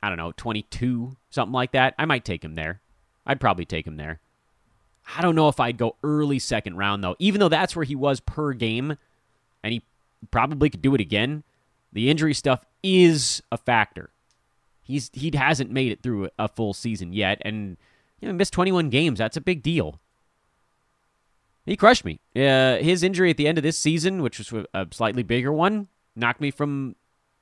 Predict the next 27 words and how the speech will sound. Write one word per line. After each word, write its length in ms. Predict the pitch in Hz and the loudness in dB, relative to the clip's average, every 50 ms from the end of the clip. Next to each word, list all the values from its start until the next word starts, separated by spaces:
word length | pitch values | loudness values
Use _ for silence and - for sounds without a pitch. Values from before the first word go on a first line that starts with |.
| _ _ _ - | _ _ _ -6
uh, 220 | 110 107 101 101 - - | -4 -2 -2 -4 -4 -4
having 240 | 113 135 151 143 | -4 -2 0 -2
a 20 | 127 | -2
chance 240 | - 147 143 143 - | -2 -2 -2 -2 -2
to 100 | - 104 | -4 -4
win 180 | 104 135 156 156 | -2 0 0 0
a 60 | 135 | 0
league 240 | 117 113 113 104 104 | -2 -2 -4 -2 -2
down 320 | 110 104 117 120 120 110 | -2 0 0 -2 -4 -6
to 180 | - 120 113 101 | -4 -4 -4 -2
tie 240 | - 113 107 117 | 0 2 2 2
for 140 | 131 - 113 | 2 -2 -4
third, 340 | - - 143 147 107 80 73 _ _ _ _ _ _ _ _ _ _ _ - | -4 -2 -2 -2 -4 -6 -10 _ _ _ _ _ _ _ _ _ _ _ -2
or 200 | - 117 117 113 | 0 0 0 0
se-, 220 | - - 131 - | -2 -4 -6 -4
tied 240 | - 131 123 123 110 | -2 -2 -2 -2 -2
between 240 | 98 - - 120 107 | -4 -6 -6 -6 -6
second 280 | - - 120 - - 101 | -2 -2 -4 -2 -4 -6
and 80 | 95 | -4
third. 300 | - 135 123 87 71 - _ _ _ _ _ _ _ _ _ _ _ _ _ - | -2 -2 -2 -2 -4 -10 _ _ _ _ _ _ _ _ _ _ _ _ _ -16
That 100 | 117 117 | -8 -2
cost 180 | - 156 143 - | 0 0 2 2
me 80 | 113 | 0
a 40 | 110 | -2
bunch 200 | 98 110 107 - | 0 0 -2 -2
of 60 | 98 | -2
money. 240 | 110 135 139 95 - | -2 -2 -2 -4 -6